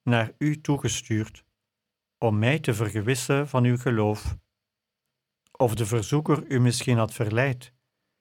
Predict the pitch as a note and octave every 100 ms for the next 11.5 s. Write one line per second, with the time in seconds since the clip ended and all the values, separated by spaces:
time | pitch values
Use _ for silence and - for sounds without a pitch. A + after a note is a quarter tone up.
0 | _ - D3 D#3 D#3 C#3 D#3+ C#3+ B2 B2
1 | A#2 C#3 F3 - B2 A2 - A#2 G#2+ -
2 | A2+ A2 G#2+ A2 A2 - _ _ _ _
3 | _ _ _ _ _ _ _ _ _ _
4 | A2 A2+ G#2+ G#2 A2+ D3+ - - A2 -
5 | - A2+ G#2+ - C3 C3+ C#3 - C3 -
6 | C#3+ D#3 C3 B2+ A#2 A2+ A2 - _ _
7 | _ _ _ - D3 D#3+ - D#3 D3+ -
8 | F3+ F#3 D#3 F3+ - B2+ A2+ A2+ - -
9 | - A2+ - D3+ E3 D3+ A2+ A2 C#3+ -
10 | - _ _ _ - A#2 G#2+ B2+ B2+ A2
11 | A2 G#2 A2+ A2